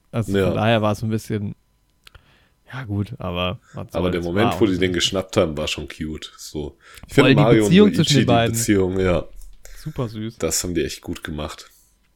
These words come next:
Speaker 1: Absolut.
Speaker 2: Und da kann man, ja, da kann man auch im zweiten Teil noch weitermachen, so.
Speaker 1: Mhm. Ja,
Speaker 2: Ja.
Speaker 1: freu ich mich drauf.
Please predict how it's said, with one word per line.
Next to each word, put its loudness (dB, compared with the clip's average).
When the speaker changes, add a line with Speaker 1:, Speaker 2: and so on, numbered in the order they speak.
Speaker 1:
Absolut. -10
Speaker 2:
Und -10
da -8
kann -6
man, 0
ja, -2
da -2
kann -2
man -4
auch -2
im -4
zweiten 0
Teil -2
noch -6
weitermachen, -8
so. -8
Speaker 1:
Mhm. -4
Ja, -6
Speaker 2:
Ja. 0
Speaker 1:
freu 4
ich 0
mich -4
drauf. -4